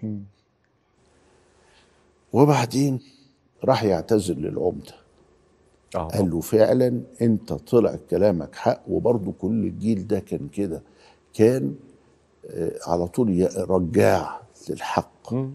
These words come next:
Speaker 2: وقاف عند الحق، أدام في حق على طول ويعتذر.
Speaker 1: مم.
Speaker 2: "أنا العمدة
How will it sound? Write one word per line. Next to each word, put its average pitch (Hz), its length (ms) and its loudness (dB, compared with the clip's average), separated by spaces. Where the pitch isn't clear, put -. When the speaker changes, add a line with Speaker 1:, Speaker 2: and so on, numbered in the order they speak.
Speaker 2:
وقاف 113 800 -2
عند 87 260 -2
الحق، - 480 -6
أدام 113 240 0
في 107 200 -6
حق - 320 -10
على - 180 -8
طول - 200 -12
ويعتذر. 101 600 2
Speaker 1:
مم. 101 240 -10
Speaker 2:
"أنا 117 440 4
العمدة 123 800 0